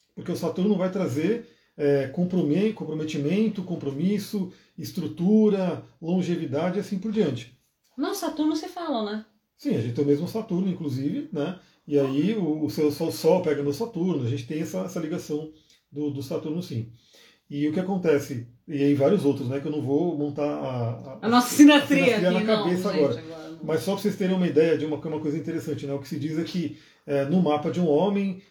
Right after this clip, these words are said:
Speaker 1: geralmente ele vai, é, atrás da Vênus dele, né? E a minha Vênus é Capricórnio, e ela tem a Lua e ascendente em Capricórnio.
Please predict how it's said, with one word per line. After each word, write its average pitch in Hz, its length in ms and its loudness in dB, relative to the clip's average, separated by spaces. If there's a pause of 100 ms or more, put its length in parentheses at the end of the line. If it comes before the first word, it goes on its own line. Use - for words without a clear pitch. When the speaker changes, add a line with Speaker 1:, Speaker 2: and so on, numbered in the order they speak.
(100)
Speaker 1:
geralmente 180 720 2
ele 175 300 -4
vai, 147 480 -2
é, 139 260 -2
atrás 143 380 0
da 175 80 2
Vênus 139 480 0
dele, 117 240 -2
né? 131 240 -2 (480)
E 139 100 -2
a 143 60 2
minha 156 140 2
Vênus 170 260 4
é 196 60 -2
Capricórnio, 175 680 0
e 127 60 -2
ela 156 240 2
tem 175 220 -4
a 170 40 0
Lua 151 200 2
e 208 40 2
ascendente 180 360 -2
em 180 40 -8
Capricórnio. 160 640 -4